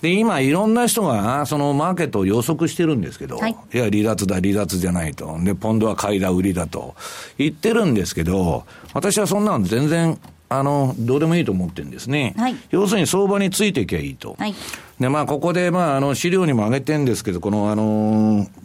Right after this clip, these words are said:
Speaker 1: ヘッジファンドのジョン・ヘンリーですね。レッドソックスのオーナーがいいことを言ってまして、相場を予測することなんかできないんだということを言っとんですね。で、できないんで、私は相場についていくことにしたと。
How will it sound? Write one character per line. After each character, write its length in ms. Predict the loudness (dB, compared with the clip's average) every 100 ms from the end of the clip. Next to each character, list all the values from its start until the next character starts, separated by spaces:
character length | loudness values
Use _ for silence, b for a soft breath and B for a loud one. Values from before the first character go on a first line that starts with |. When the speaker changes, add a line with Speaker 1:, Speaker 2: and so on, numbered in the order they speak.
| -6
Speaker 1:
ヘ 100 | -2
ッ 60 | 0
ジ 120 | 2
フ 40 |
ァ 120 | 2 2
ン 80 |
ド 100 | 2
の 80 | 2
ジ 100 | 2
ョ 140 | 2 2
ン・ 20 |
ヘ 140 | 2
ン 80 | 2
リ 120 | 2
ー 20 | 0
で 100 | 0
す 100 | 2
ね。 220 | 2 2
レ 140 | 2
ッ 100 | 2
ド 140 | 0 2
ソ 100 | 0
ッ 80 |
ク 80 | -2
ス 100 | 0
の 120 | 2 2
オ 20 |
ー 40 | 2
ナ 80 | 2
ー 40 |
が 80 | 2
い 200 | 2 2
い 40 |
こ 140 | 0 -2
と 80 |
を 40 | -2
言 80 | -2
っ 40 |
て 80 | 0
ま 120 | 0
し 120 | 0
て、 360 | -2 -2 -6 -10 B B B B
相 280 | -4 0 2
場 140 | 2 2
を 100 | 2
予 100 | 2
測 240 | 2 0
す 100 | 2
る 120 | 2
こ 100 | 2
と 60 | 0
な 100 | 0
ん 60 | 0
か 60 |
で 200 | 0 -2
き 100 | 0
な 120 | 0
い 80 | 0
ん 80 | -2
だ 80 | -6
と 240 | -16 -18 -18 -20 _ -20 -14
い 100 | -2
う 60 | 0
こ 120 | 0
と 80 | -2
を 20 |
言 100 | -4
っ 40 | -6
と 140 | -8
ん 80 | -8
で 60 |
す 100 | -10
ね。 260 | -6 -6 -6 B B B -6
で、 80 | 0
で 180 | 0 0
き 140 | 0
な 120 | 0
い 120 | 2
ん 100 | 0
で、 220 | 2 0 0
私 320 | -2 -2 -2
は 80 | 0
相 240 | 2 2
場 100 | 2
に 140 | 0
つ 160 | -2 -2
い 100 | 0
て 80 | -2
い 80 | -6
く 120 | -10
こ 120 | -12
と 140 | -12
に 100 | -12
し 80 | -12
た 60 | -16
と。 240 | -18 -20